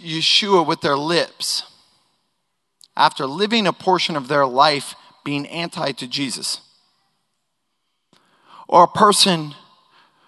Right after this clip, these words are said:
who professes Jesus with their lips and then lives their life anti to Jesus. What is worse?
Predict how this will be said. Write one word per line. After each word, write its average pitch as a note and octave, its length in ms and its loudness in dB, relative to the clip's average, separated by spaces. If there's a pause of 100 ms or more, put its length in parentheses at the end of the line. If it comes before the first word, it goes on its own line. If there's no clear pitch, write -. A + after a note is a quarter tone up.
(1160)
who D#3+ 120 0
professes D3+ 760 0 (1000)
Jesus C#3+ 440 -2
with C3 120 -6
their B2+ 100 -4
lips B2 460 -2 (480)
and A#2 240 -6
then G#2 440 -2 (220)
lives A2 220 -10
their G2+ 140 -4
life F#2 360 -8 (100)
anti F2 340 -10
to - 140 -14
Jesus. D2 460 -12 (1500)
What D#3+ 120 -2
is E3 120 -2
worse? A3 320 0